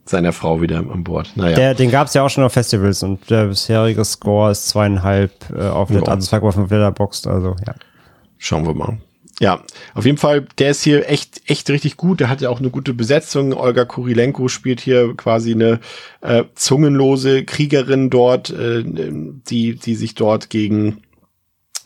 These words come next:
Speaker 1: gegen Michael Fassbender zur Wehr setzen muss. Und Michael Fassbender spielt es auch wieder in seiner typischen, sympathischen Art und Weise runter, kommt aber auch in den körperlichen Szenen gut zur Geltung.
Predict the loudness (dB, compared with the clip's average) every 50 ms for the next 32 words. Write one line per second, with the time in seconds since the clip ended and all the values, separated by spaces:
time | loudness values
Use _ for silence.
0 | -14 -4 0 2 2 4 4 2 2 2 0 -2 -2 -2 -2 -4 -2 0 0 2
1 | 4 4 2 2 0 -2 -2 0 0 0 0 0 -2 -2 -2 -2 0 2 2 2
2 | 0 0 0 0 0 2 0 0 -2 -8 -18 -18 -18 -18 -6 -2 -2 0 0 -2
3 | -2 -4 -4 -2 0 0 2 2 2 0 0 0 0 0 -2 -4 -4 -4 -2 0
4 | 0 2 2 2 2 0 0 0 -2 -4 -4 -2 -2 -2 0 0 2 2 2 0
5 | -2 -6 -12 -18 -18 -6 -2 -2 -2 0 0 0 0 0 0 -2 -2 -2 -2 -2
6 | -2 -2 0 0 0 2 2 2 2 2 2 0 0 0 0 0 2 0 0 0
7 | 0 -2 -2 0 0 0 0 0 0 0 0 0 0 0 0 0 0 -2 -2 -2
8 | -2 -4 -2 -2 0 0 2 2 0 0 0 -2 -2 -4 -4 0 0 2 2 2
9 | 0